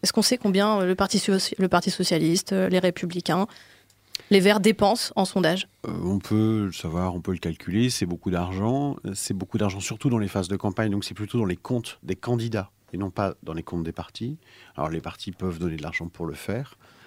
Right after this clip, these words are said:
Speaker 2: La difficulté, c'est que ça coûte tellement cher, surtout quand on commence à en faire beaucoup, que, euh, il y a des plafonnements du financement de la vie politique, et donc, euh, on,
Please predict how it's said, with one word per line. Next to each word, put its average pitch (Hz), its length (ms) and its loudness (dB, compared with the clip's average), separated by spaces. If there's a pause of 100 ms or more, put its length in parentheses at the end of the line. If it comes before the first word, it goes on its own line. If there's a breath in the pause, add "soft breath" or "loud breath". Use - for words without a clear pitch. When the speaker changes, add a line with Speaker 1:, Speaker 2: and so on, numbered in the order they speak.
(340 loud breath)
Speaker 2:
La 90 60 2
difficulté, 104 420 -2
c'est 123 100 0
que 101 80 -4
ça 104 80 0
coûte 110 180 -4
tellement 104 280 0
cher, 107 240 -4
surtout - 240 -14
quand 90 180 -4
on 101 40 -6
commence 92 340 -4
à - 20 -4
en 87 60 -6
faire 90 180 -4
beaucoup, 98 460 -6
que, 80 420 -4 (580 loud breath)
euh, 76 960 -8
il 87 80 -4
y 80 60 2
a - 20 -2
des 80 120 0
plafonnements 101 760 0
du 80 360 -6
financement 95 640 -4
de 90 80 -4
la 80 100 -6
vie 82 120 -12
politique, 82 440 -8
et - 60 -6
donc, 80 240 -12
euh, 76 60 -6
on, 73 240 -10